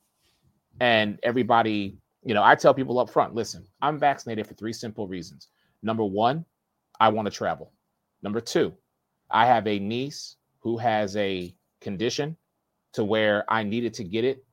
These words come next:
to be around her and be in her life. And number three, to do this, to do what we love to do, to be able to go to the W N B A All-Star Game and the W N B A Finals,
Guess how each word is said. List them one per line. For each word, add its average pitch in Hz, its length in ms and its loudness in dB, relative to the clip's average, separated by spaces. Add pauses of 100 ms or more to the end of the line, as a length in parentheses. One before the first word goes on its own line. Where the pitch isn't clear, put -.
(140)
to 123 100 -6
be 110 260 -4
around 104 340 -2
her 101 180 -2
and 90 120 -8
be 101 160 -6
in 95 80 -10
her 92 160 -8
life. 85 260 -10 (120)
And 104 100 -4
number 139 200 -2
three, 143 380 -2 (680)
to 113 100 -2
do 117 320 -2
this, 127 480 -2 (500)
to 113 80 -12
do 117 220 -2
what 131 220 0
we 139 120 -2
love 135 260 0
to 104 100 -10
do, 123 320 -6 (640)
to 120 100 -4
be 113 160 0
able 131 140 0
to 113 80 -2
go 113 320 0
to 117 120 -10
the 95 80 -6
W 120 300 0
N 120 120 -4
B 110 180 -2
A 120 120 2
All-Star 123 460 -2
Game 120 280 -6
and 101 80 -8
the 87 60 -10
W 117 260 -2
N 123 100 -4
B 110 140 -4
A 113 80 -2
Finals, 113 560 -6